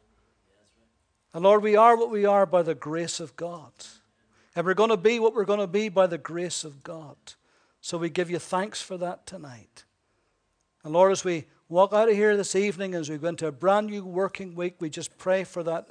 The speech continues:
wonderful grace of God to flood our hearts and give us the strength that we need daily,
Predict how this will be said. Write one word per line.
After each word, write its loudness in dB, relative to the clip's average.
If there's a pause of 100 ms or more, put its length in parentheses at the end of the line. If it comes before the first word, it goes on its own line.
(260)
wonderful 0
grace -6
of -18
God -8
to -14
flood -2
our 2
hearts -8 (1120)
and -14
give -4
us -4
the -8
strength -6
that -18
we -12
need -12
daily, -6